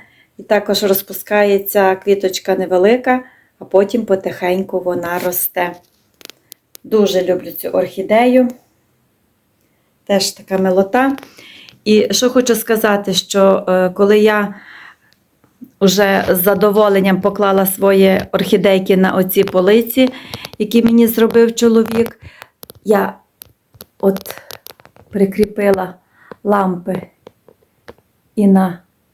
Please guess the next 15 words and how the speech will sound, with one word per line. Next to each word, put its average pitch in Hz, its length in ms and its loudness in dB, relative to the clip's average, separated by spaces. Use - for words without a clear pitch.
горі. 202 520 0
Перший 226 400 0
раз 240 300 0
прикріпила, 240 880 2
потім 269 480 2
прикріпила 220 880 2
лампи 208 540 0
і 208 80 2
внизу. 202 640 2
Не 240 120 4
одразу 226 580 2
я 196 180 4
всюди 202 400 0
поставила 196 760 0
лампи, 277 640 2